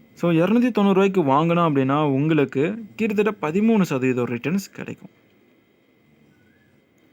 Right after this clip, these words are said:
Oh, wait. ஆ.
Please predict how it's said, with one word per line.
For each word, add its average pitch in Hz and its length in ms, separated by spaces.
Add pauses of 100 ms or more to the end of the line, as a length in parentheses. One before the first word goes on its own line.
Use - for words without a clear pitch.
(200)
Oh, 135 180
wait. 165 140 (2750)
ஆ. - 60